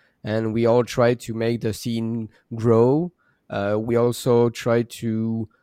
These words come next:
um, find some other players, 'cause it was good to, to make some tournaments, but if it's only the same players, it's,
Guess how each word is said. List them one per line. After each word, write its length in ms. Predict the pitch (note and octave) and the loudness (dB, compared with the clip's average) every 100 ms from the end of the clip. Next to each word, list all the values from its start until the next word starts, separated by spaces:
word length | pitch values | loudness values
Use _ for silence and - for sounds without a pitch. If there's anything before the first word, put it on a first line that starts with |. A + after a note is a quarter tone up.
| _ _ | _ _
um, 400 | A2+ - - - _ - - _ | -12 -12 -14 -20 _ -20 -20 _
find 260 | D#3 D#3+ D#3 | 4 4 2
some 180 | C#3 | 2
other 240 | C3 A#2+ A#2 | 2 2 0
players, 440 | - A2+ F#2 F#2+ | -2 -2 -4 -8
'cause 100 | - | -8
it 120 | G#2+ A#2 | -4 -2
was 180 | A#2 | -4
good 380 | - C#3 C#3+ B2+ | -6 -4 -2 -4
to, 360 | - A#2 A2 G#2+ - - | -6 -4 -2 -6 -12 -6
to 140 | A#2+ | -2
make 240 | A2 A#2 B2+ | 0 0 0
some 160 | A2 | -4
tournaments, 460 | G#2+ A#2 C#3 F3 F3 | -4 -4 -2 -2 -2
but 140 | A#2 | -2
if 200 | A#2+ - | -2 -4
it's 280 | A#2 - - - | -8 -8 -14 -4
only 220 | B2 B2+ | -2 0
the 100 | A2+ | -2
same 300 | - G#2+ G#2 | -2 -4 -4
players, 480 | A#2+ B2+ C#3 C3+ - | -4 -2 -2 -2 -8
it's, 360 | - - - | -14 -18 -20